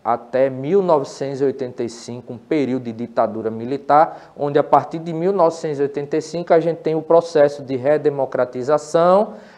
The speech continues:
que vai se consolidar com a promulgação da Constituição Federal de mil novecentos e oitenta e oito, a chamada Constituição Cidadã,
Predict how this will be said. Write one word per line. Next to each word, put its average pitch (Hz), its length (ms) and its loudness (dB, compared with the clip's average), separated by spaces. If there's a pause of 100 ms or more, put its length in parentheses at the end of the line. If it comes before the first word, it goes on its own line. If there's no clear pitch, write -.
(180)
que 214 160 -2
vai 175 240 10
se 208 220 -2
consolidar 165 1200 4 (260)
com 165 300 2
a 160 420 4 (220)
promulgação 185 1040 6
da 147 120 4
Constituição 165 1040 -4
Federal 131 600 4
de 123 120 -10
mil 127 180 -6
novecentos 123 480 -2
e 127 40 0
oitenta 123 360 -4
e 120 40 0
oito, 110 260 -2 (240)
a - 80 -12
chamada 127 560 -2
Constituição 143 1200 -6 (340)
Cidadã, 143 800 2